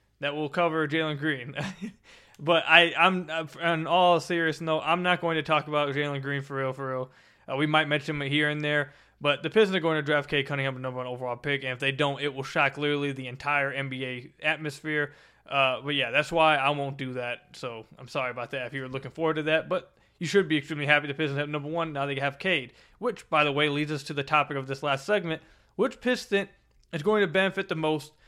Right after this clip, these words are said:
from having Cade Cunningham on the team this upcoming season? Now, if I, my original question was going to be who benefits the most from Cade joining the team, and if I asked that, the answer would have been you guys, the fan base. The Detroit fans would benefit the most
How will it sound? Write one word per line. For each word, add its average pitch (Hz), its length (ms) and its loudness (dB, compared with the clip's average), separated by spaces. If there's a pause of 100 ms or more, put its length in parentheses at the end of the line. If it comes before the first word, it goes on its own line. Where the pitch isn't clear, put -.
(180)
from 151 520 0
having 185 320 4
Cade 170 180 -2
Cunningham 143 460 -2
on 139 160 -6
the 139 60 -6
team 208 200 -4
this 165 140 -4
upcoming 135 340 -6
season? 120 340 -12
Now, 156 200 0
if 160 100 -2
I, 208 260 4 (380)
my 180 220 2
original 233 320 2
question 170 280 0
was 156 80 -4
going 170 220 -2
to 165 60 4
be 143 120 0
who 208 160 -2
benefits 175 520 0
the - 100 -10
most 143 300 -2
from 135 100 -10
Cade 135 240 -4
joining 131 200 -8
the 120 80 -12
team, 120 220 -10
and 135 160 -10
if 131 120 -10 (160)
I 151 120 0
asked 160 260 4
that, 156 340 2 (260)
the 165 80 -2
answer 165 240 2
would 160 120 2
have 147 80 -2
been 147 180 2
you 165 100 0
guys, 120 320 -2
the 139 100 -4
fan 170 300 2
base. 131 280 -6
The 143 100 -10
Detroit 180 400 -2
fans 170 380 0
would 147 160 -4
benefit 160 320 0
the 160 80 -2
most 143 340 -2